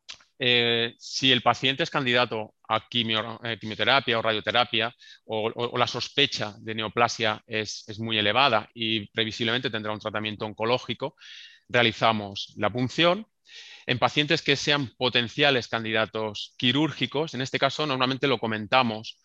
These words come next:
con cirugía, aunque, eh, mi opinión personal es que se debería de realizar por lo menos una punción con aguja fina, porque sabemos que hay un,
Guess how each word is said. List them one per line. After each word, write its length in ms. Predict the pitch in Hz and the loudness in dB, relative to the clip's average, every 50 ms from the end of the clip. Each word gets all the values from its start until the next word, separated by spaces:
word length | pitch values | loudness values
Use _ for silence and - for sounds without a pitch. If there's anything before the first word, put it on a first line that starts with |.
| _ _ _ _ _ _ _ | _ _ _ _ _ _ _
con 140 | 117 117 110 | -6 -4 -2
cirugía, 640 | - 139 139 139 123 - 151 147 147 156 190 - _ _ _ - - - - - - _ _ _ _ _ _ | 0 0 0 0 0 2 4 6 6 6 2 -2 _ _ _ -20 -20 -20 -20 -20 -20 _ _ _ _ _ _
aunque, 540 | - 135 147 151 139 - 147 151 170 185 - _ - | 2 2 2 2 2 4 4 4 4 2 -2 _ -4
eh, 680 | - 127 123 123 123 120 120 120 117 117 117 117 117 - - _ _ _ _ _ | 0 2 4 4 4 6 6 4 4 4 2 2 -2 -4 -10 _ _ _ _ _
mi 560 | - 131 127 123 123 123 123 120 120 123 127 | -12 -8 -8 -6 -6 -4 -4 -4 -2 -2 -2
opinión 460 | 127 113 - 123 120 127 135 139 139 | -2 0 2 2 2 4 2 2 0
personal 420 | 127 123 - - 131 135 135 147 | 0 -2 -2 0 2 4 4 4
es 180 | 147 147 - - | 4 2 2 0
que 300 | - 135 139 151 160 - - - | 0 2 2 2 2 -2 -6 -14
se 180 | - - 127 | -6 -2 0
debería 380 | 120 120 117 113 127 143 147 127 | 2 2 4 4 4 6 6 6
de 100 | 113 110 | 4 4
realizar 680 | 107 107 110 104 107 104 - - 131 127 123 123 - - _ _ _ _ - | 2 2 0 0 0 -2 -2 0 4 4 4 4 2 -2 _ _ _ _ -8
por 120 | 117 107 | -6 -4
lo 40 | 113 | -2
menos 200 | 113 120 120 123 | -2 -2 -2 -2
una 120 | 123 113 | -2 -2
punción 380 | 101 120 113 104 - 139 131 123 | -2 -2 -4 -4 -4 -4 -4 -4
con 140 | - 110 104 | -4 -4 -4
aguja 280 | 107 113 110 - 113 | -4 -4 -4 -6 -6
fina, 320 | 104 - - 127 120 110 110 - _ | -4 -2 -2 -2 -2 -4 -8 -12 _
porque 220 | _ - - - 101 | _ -16 -14 -6 -2
sabemos 320 | 107 104 110 120 120 - | 0 0 0 0 -4 -6
que 160 | - - 113 | -4 0 2
hay 160 | 113 113 117 117 | 2 2 2 0
un, 200 | 113 113 110 | -2 -4 -6